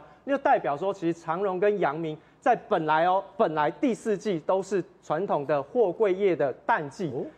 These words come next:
Speaker 1: 但是现在目前淡季不淡，而且这个淡季呢，这个旺季似乎会延长到明年的第一季。所以其实就目前看起来，在传统产业也好，或者是在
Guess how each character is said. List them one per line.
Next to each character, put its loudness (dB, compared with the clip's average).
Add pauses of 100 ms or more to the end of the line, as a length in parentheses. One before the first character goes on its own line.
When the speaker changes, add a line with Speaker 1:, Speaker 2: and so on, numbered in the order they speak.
Speaker 1:
但 0
是 -6
现 0
在 2
目 -2
前 -2
淡 0
季 -8
不 -8
淡， 0
而 2
且 0
这 -4
个 2
淡 -2
季 -8
呢， -2 (240)
这 -2
个 2
旺 2
季 -6
似 -4
乎 4
会 2
延 4
长 0
到 2
明 -2
年 -2
的 2
第 -2
一 -2
季。 -4 (240)
所 2
以 4
其 -6
实 0
就 2
目 -2
前 -2
看 0
起 0
来， 0
在 0
传 -2
统 -2
产 -4
业 2
也 2
好， -4
或 0
者 2
是 -8
在 2